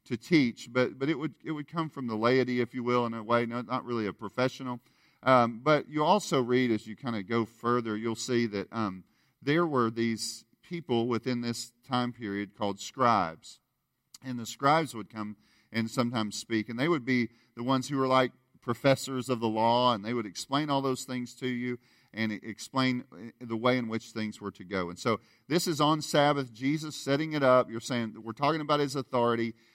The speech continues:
and you're coming in there and you're watching as you see this unfold, this, this, this story unfold. He's gonna come in and he's gonna take the place of speaking.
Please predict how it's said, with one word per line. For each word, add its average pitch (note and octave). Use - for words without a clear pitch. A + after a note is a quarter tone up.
and A#2
you're A2+
coming D3+
in C3+
there A#2+
and A2+
you're A2+
watching A2+
as A#2+
you A#2+
see E3
this D#3
unfold, B2+
this, A#2
this, G#2
this A2+
story D3
unfold. G#2
He's E3+
gonna C#3
come B2+
in A#2+
and A2+
he's F3+
gonna F3+
take B2
the G#2
place F2+
of G#2+
speaking. E2+